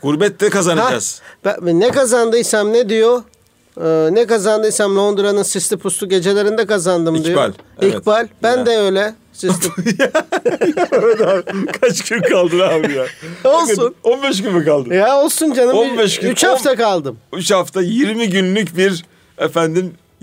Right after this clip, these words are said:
Speaker 1: yirmi gün seher, Londra seheri.
Speaker 2: Ama ben bak her akşam, bak her akşam yatsı abdestiyle sabah namazı kıldım orada.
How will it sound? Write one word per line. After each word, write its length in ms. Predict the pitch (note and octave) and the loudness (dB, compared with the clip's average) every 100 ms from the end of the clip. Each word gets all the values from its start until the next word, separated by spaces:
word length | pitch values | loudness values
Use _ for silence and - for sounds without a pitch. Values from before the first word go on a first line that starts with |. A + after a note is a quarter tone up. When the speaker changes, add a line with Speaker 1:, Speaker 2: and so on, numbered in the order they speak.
| - | -20
Speaker 1:
yirmi 400 | C#3 C#3+ F#3 G#3 | -8 -2 0 0
gün 140 | F#3 F#3 | 0 0
seher, 400 | - D#3 D3+ C#3+ | 0 0 0 -2
Londra 460 | B2+ F3 E3+ D#3 | 0 -2 0 -2
seheri. 380 | D3 C#3 B2+ A#2 | -2 -4 -2 -2
Speaker 2:
Ama 260 | G#2+ F#3 E3+ | 0 0 0
ben 280 | G3+ A3+ G3 | -2 -2 -6
bak 300 | D3+ E3+ F3+ - - - | -4 -2 -4 -8 -20 -12
her 460 | D3 E3 A#3+ - | -4 -2 -2 -2
akşam, 500 | F#3+ - F#3+ E3 G#2+ G#2 - | -4 -4 -2 -2 -4 -12 -8
bak 220 | C#3 C#3 | -8 -4
her 160 | D#3+ G#3 | -2 0
akşam 380 | F3 - D3 | -2 -2 -2
yatsı 400 | C#3 E3+ F3 A#3+ A3+ | 0 0 -2 -2 -2
abdestiyle 540 | - G#3+ G3 A3 G3 | -2 -2 -2 0 -2
sabah 360 | E3 F#3 G#3+ A#3 | 0 0 2 0
namazı 340 | A3 G3+ F3+ | 0 -2 -2
kıldım 320 | F3+ D#3 D3+ | -6 -4 -4
orada. 340 | C#3+ B2 A#2 | -4 -6 -10